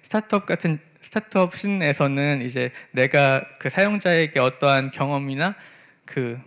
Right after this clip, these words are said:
서비스를 주기 위해서 이제 제한된 인풋을 어떻게 잘 활용해서 분배해서 이 사람들에게 그런 제품이나 서비스를 이제 경험을 줄 것인지에 대해서 노력을 되게 많이 하잖아요. 근데 스몰 비즈니스 이제 오프라인 시장으로 넘어와서 생각을 해보면 일종의 아까 얘기하셨던 것처럼 뭔가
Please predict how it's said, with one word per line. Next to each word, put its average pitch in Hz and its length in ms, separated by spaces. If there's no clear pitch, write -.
서비스를 185 440
주기 156 300
위해서 135 720
이제 135 140
제한된 151 460
인풋을 135 600
어떻게 147 360
잘 127 300
활용해서 175 440
분배해서 139 600
이 127 120
사람들에게 135 560
그런 127 260
제품이나 131 360
서비스를 151 580
이제 - 100
경험을 139 360
줄 143 140
것인지에 143 440
대해서 127 240
노력을 147 340
되게 131 160
많이 123 280
하잖아요. 131 440
근데 131 200
스몰 208 260
비즈니스 170 560
이제 139 100
오프라인 160 340
시장으로 156 460
넘어와서 139 520
생각을 180 400
해보면 156 460
일종의 151 280
아까 127 200
얘기하셨던 135 480
것처럼 127 320
뭔가 127 400